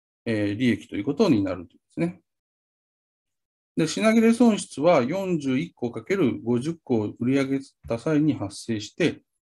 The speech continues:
で、えー、それ以下の、四十個以下の場合には発生しないということになるので、もうこれだけの、えー、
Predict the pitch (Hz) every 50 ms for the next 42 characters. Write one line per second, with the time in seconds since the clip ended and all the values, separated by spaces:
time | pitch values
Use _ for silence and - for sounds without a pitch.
0 | _ _ _ _ _ _ _ _ _ _ _ _ _ - 156 160 160 156 156 156
1 | 147 139 135 135 131 - - 170 170 175 175 175 170 170 - - 143 143 190 214
2 | 165 113 104 101 113 123 123 123 135 151 165 165 165 180 180 - 147 139 135 143
3 | 135 131 120 123 131 127 131 160 214 220 - 117 107 - - 113 101 - - -
4 | 101 98 92 90 - - 110 110 117 110 - 123 123 127 135 135 117 104 110 110
5 | 139 175 139 - - _ _ _ _ _ _ _ _ _ _ _ - 156 147 -
6 | 170 175 180 180 190 190 220 208 180 117 101 - - _ _ _ _ _ _ _
7 | _ _ _ _ _ _ _ - 120 117 113 107 104 101 98 95 95 95 95 -